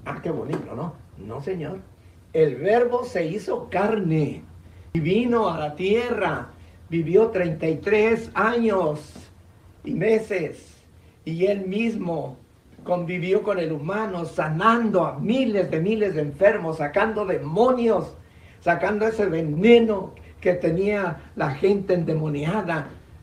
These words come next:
liberándolos totalmente. Y luego se echa la culpa, pero tenía que morir, porque la paga del pecado es la muerte.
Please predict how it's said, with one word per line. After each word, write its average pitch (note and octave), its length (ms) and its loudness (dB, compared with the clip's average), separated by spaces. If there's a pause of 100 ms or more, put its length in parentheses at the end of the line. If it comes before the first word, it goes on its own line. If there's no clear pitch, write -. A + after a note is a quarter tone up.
(160)
liberándolos F#3 920 4
totalmente. D3 840 -2 (580)
Y D3 80 0
luego D3+ 500 0 (460)
se - 160 -4
echa D#3+ 220 -2
la C#3 180 -8
culpa, F3+ 520 -6 (380)
pero C#3 400 0 (400)
tenía D3+ 320 0
que D3+ 120 -2
morir, C3+ 560 -6 (280)
porque C#3 280 -2
la C#3 180 -2
paga D3+ 220 -2
del C3 160 -4
pecado C3 420 -6
es C3 80 -6
la B2+ 120 -8
muerte. A#2 580 -12